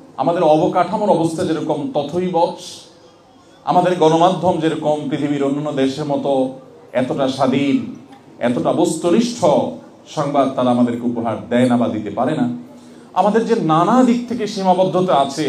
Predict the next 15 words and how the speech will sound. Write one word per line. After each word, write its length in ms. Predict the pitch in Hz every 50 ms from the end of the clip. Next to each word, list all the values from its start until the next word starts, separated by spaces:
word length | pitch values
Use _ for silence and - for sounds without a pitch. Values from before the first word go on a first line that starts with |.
| 127 139
আমরা 140 | 156 185 185 196
যে 60 | 202 196
পিছিয়ে 340 | - 247 247 240 - 208 175 139 127
আছি, 240 | 123 123 - 151 156 156 156 156 - - - - - - _ - -
সেটি 180 | - 185 190 214
আর 100 | 208 190 190
নতুন 180 | 190 190 226 220 208 208
করে 120 | 208 196
বলবার 360 | 185 165 170 175 175 180 170 165 - - - - - - - - - - - - - - 165
অপেক্ষা 280 | 165 175 202 202 - 208
রাখে 260 | 185 165 160 160 170 143
না। 100 | 135 - - - - - - - - - - _ - - - - _ _ _ - -
কিন্তু 180 | 170 160 - - -
সমাজ 200 | - 127 120 110 - 104
উপস্থিতি, 440 | 92 98 - - - 95 90 -